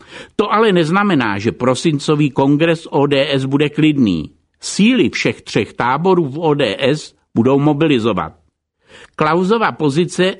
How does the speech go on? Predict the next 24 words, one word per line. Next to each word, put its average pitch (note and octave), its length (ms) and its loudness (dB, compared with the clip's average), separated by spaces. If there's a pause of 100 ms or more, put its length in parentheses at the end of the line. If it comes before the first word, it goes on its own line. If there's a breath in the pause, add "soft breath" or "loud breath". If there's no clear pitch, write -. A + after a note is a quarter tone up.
bude C#3+ 260 0
neměnná, D#3 800 2
ale B2 220 0
trio D#3 380 0
Bém B2 300 0
Bendl D3+ 340 0
Tlustý B2+ 640 -2 (300 soft breath)
už C#3+ 200 2
zřejmě G3+ 460 2
nebude D3+ 400 2 (220)
tak E3 200 -6
bojovné, C#3 720 0 (360 soft breath)
protože G#3+ 520 2
nikomu G3+ 480 2
z - 100 -8
pánů E3 500 -2
se D3 200 -2
nebude F3 360 0
chtít C#3 380 -10
převzít D#3+ 540 -2
za E3 140 -2
této F#3 380 0
situace F3 680 -2
otěže D#3 640 0